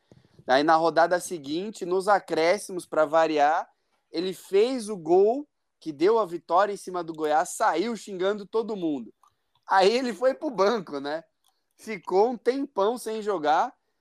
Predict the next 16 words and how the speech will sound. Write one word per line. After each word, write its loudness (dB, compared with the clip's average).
E -4
como -4
a 2
gente -8
disse, -4
é, 2
o 6
Abel 4
mudou 2
o 0
esquema -4
tático, -4
o -4
Breno -2
virou -4
titular. 2